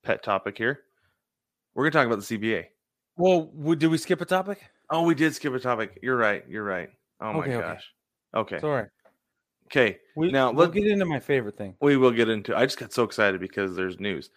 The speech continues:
Speaker 1: But anyway, uh, so
Speaker 2: This is news, Brad.
Speaker 1: <laughs> It is news. Okay,
Speaker 2: This is
Speaker 1: so
Speaker 2: news.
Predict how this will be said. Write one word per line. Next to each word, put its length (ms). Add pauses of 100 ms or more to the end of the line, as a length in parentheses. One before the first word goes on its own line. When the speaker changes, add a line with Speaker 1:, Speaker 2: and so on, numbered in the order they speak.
(300)
Speaker 1:
But 120
anyway, 420 (300)
uh, 440
so 300
Speaker 2:
This 220
is 180 (100)
news, 500
Brad. 540
Speaker 1:
<laughs> 40 (1000)
It 140
is 180
news. 300 (280)
Okay, 180
Speaker 2:
This 60
is 60
Speaker 1:
so 140
Speaker 2:
news. 720